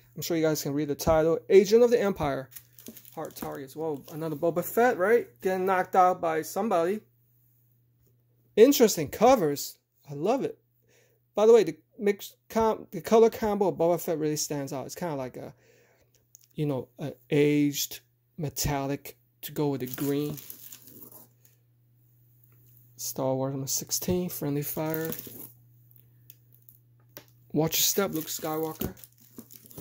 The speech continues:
Ooh, awesome art, by the way. Very nice painting.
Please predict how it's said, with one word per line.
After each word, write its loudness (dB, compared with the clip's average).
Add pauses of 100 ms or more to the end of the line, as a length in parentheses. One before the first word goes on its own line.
(380)
Ooh, -4 (260)
awesome -2
art, -2
by -6
the -4
way. -4 (360)
Very -2
nice -8
painting. -12